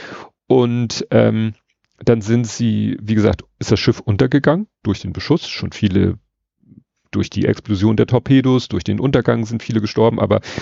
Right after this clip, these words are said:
es waren dann doch noch einige, mehrere hundert in Rettungsinseln und mit Rettungswesten im Wasser. Und die haben dann zwar noch S O S gefunkt, aber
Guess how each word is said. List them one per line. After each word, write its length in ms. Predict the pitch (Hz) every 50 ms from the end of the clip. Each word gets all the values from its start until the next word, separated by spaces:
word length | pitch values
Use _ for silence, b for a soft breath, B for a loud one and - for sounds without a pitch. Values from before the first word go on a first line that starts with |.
| B B B
es 160 | - - -
waren 160 | 113 113 113
dann 340 | 110 107 107 101 98 98 92
doch 180 | - 101 -
noch 140 | - 104 -
einige, 380 | - 104 113 127 113 107 110 107
mehrere 460 | 98 107 117 117 110 104 101 101 101
hundert 420 | 104 117 127 113 110 - - - - _ _
in 180 | - 107 98 92
Rettungsinseln 840 | 92 104 110 - 139 135 - - - - 135 139 123 123 131 110
und 120 | 98 101 98
mit 120 | 95 -
Rettungswesten 680 | 101 101 - 127 123 - - - 131 123 - - - 120
im 160 | 113 113 107
Wasser. 340 | 117 117 - - 143 165 - B B B B B B B B B B B B _ _ _ _ _
Und 100 | - 113
die 80 | 107 104
haben 120 | 117 135
dann 120 | 131 113 107
zwar 180 | - - 117
noch 120 | 110 107 -
S 180 | - 113 -
O 40 | 120
S 220 | - 123 123 -
gefunkt, 500 | - 165 - - - 180 185 214 220 - - _ _ _ -
aber 480 | - 110 110 113 113 113 117 110 107